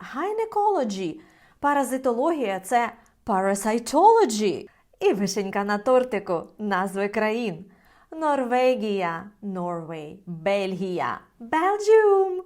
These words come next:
Набрехати людині, що вона вивчить п'ятдесят тисяч слів,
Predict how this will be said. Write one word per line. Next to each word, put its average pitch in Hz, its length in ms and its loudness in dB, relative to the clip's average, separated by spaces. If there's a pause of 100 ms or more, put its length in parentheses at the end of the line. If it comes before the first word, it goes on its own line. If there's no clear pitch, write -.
Набрехати 370 720 4
людині, 302 460 0
що 240 280 0
вона 202 240 2
вивчить 427 540 2
п'ятдесят 349 540 2
тисяч 285 300 -2
слів, 269 440 -8